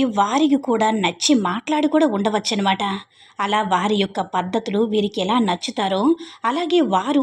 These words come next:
అవతల వ్యక్తులు కూడా వారికి కూడా బాగా నచ్చుతుంది. అయితే కొంత మేరకు కూడా మాట్లాడి ఉండవచ్చు. అయితే వీరు ఏ మాత్రమంటే స్నేహపూర్వకంగా మాట్లాడడానికి సిద్ధంగా ఉంటారు. కానీ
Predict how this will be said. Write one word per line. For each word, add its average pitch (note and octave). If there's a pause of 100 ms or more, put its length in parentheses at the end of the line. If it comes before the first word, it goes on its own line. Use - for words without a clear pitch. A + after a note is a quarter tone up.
(120)
అవతల C#4
వ్యక్తులు G#3+
కూడా G#3 (140)
వారికి G3+
కూడా G#3
బాగా G#3
నచ్చుతుంది. G3+ (540)
అయితే B3 (100)
కొంత C#4 (180)
మేరకు B3
కూడా G#3
మాట్లాడి A3+
ఉండవచ్చు. G3+ (480)
అయితే G#3 (420)
వీరు D4
ఏ G#3+
మాత్రమంటే G#3+
స్నేహపూర్వకంగా G#3+
మాట్లాడడానికి F#3
సిద్ధంగా B3+
ఉంటారు. G3 (460)
కానీ G3+